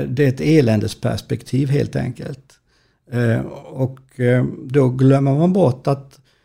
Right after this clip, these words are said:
en ganska stor andel äldre, om man frågar dem, upplever sig ha god livskvalitet. Och, eh, det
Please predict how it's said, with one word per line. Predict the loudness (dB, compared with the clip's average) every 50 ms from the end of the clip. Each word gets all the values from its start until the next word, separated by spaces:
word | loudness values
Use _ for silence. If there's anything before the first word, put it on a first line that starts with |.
| _ _ _ _ _ _ _
en | -14 -8
ganska | -4 -2 -2 -2 -2 -4 -8
stor | -2 0 0 2 2 4 4
andel | 4 4 4 4 4 6
äldre, | 6 4 4 2 2 0 0
om | 0 2
man | 2 0 -2
frågar | -2 0 2 2 4 4 2 0 -2
dem, | -4 -2 -2 -2 -2
upplever | -2 -4 -6 -4 -4 -4 -4 -4
sig | -4 -4 -4
ha | -2 -4
god | -4 -2 -4 -4 -4 -4 -6 -6
livskvalitet. | -4 -4 -4 -6 -8 -8 -6 -6 -4 -6 -6 -8 -8 -8 -8 -8 -8 -8
Och, | -10 -12 -14 _ _ -8
eh, | -6 -6 -6 -6 -8 -12 -20 _ _ _ _ _ _ _ _ _ _ _ _
det | -6